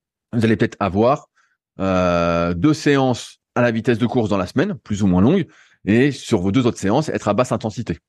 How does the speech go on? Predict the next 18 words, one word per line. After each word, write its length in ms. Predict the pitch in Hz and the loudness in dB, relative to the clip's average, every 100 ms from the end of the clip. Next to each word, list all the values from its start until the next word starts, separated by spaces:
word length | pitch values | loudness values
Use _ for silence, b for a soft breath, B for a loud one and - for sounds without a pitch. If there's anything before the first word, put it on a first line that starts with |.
| _ _ _ - | _ _ _ -6
Vraiment, 400 | 87 90 107 110 | 0 2 2 2
euh, 120 | 90 | 0
du 80 | 90 | -2
footing 320 | - - 95 | -6 -4 -2
cool, 280 | 82 107 117 | 0 2 2
tout 100 | 113 | 0
ça. 160 | 85 - _ _ _ _ _ | -6 -6 _ _ _ _ _
Donc, 240 | 104 107 - _ _ _ _ _ _ _ | 0 0 -4 _ _ _ _ _ _ _
c'est 120 | - 117 | -4 0
pour 120 | 117 | 2
ça 100 | 180 | 2
que 100 | 135 | 4
le 240 | 120 123 | 2 2
hit 380 | 175 165 - - _ _ _ - | 0 -2 -6 -18 _ _ _ -2
corroboré 760 | 160 135 143 139 135 135 113 - _ - | 2 2 2 2 2 2 0 -8 _ -2
à 80 | |
la 100 | 107 | 0
musculation, 640 | 104 107 - 98 - 185 | 0 -2 0 -2 0 -2